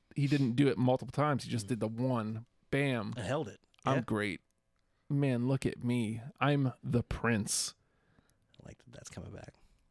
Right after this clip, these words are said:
Speaker 2: And it gave, it gave, uh, Ciampa the opportunity to do that line tonight. It's like I saw that spoiler before coming over here. "Prince,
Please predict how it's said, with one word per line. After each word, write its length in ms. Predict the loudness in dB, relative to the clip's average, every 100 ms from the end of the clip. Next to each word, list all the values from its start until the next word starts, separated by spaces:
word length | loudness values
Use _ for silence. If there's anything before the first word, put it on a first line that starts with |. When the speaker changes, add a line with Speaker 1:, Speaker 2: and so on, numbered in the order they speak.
| _ _ _ _ _ _ _ _ -8
Speaker 2:
And 60 | -4
it 40 |
gave, 240 | -2 -4
it 140 | -4 -2
gave, 300 | 0 0 -2
uh, 100 | -4
Ciampa 420 | -2 -2 0 -2
the 100 | -2
opportunity 380 | -2 -2 -4 -4
to 40 |
do 60 | -4
that 140 | -4
line 220 | -6 -6 -6
tonight. 260 | -10 -14 -18 -20 -20 -20
It's 80 | -8
like 100 | -4
I 40 | -2
saw 180 | 0 0
that 220 | -2 -4
spoiler 320 | -4 -2 -2
before 200 | -4 -4
coming 200 | -4 -4
over 120 | -4 -4
here. 160 | -6 -10 -20 -20 _
"Prince, 440 | -2 0 -2 -8